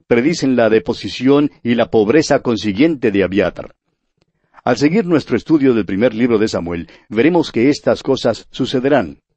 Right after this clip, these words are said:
Leamos ahora el versículo treinta y cinco. "Y yo me suscitaré un sacerdote fiel, que haga conforme a mi corazón y a mi alma,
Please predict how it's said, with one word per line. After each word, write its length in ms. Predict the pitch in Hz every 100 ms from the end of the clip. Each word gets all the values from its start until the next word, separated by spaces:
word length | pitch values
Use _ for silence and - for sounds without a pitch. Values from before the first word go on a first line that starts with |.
| _ _ _ _ _ _ _ _ _ _ _ _ _
Leamos 340 | 131 147 135 113
ahora 160 | 123
el 80 | 113
versículo 420 | 98 - 127 110
treinta 300 | 95 98 85
y 60 | 87
cinco. 440 | - 82 67 69 _ _ _ _ _ _ _ _ _
"Y 120 | 107
yo 180 | 110 170
me 140 | 160
suscitaré 600 | - 123 117 101 98 135
un 100 | 143
sacerdote 720 | 113 113 - 87 104 123 123
fiel, 460 | 104 117 117 82 - _ _ _
que 160 | - 82
haga 280 | 101 117 110
conforme 520 | 104 87 127 135 127
a 40 |
mi 100 | 113
corazón 520 | 90 107 90 - 131 139
y 80 |
a 60 | 120
mi 120 | 110
alma, 380 | 123 110 85 82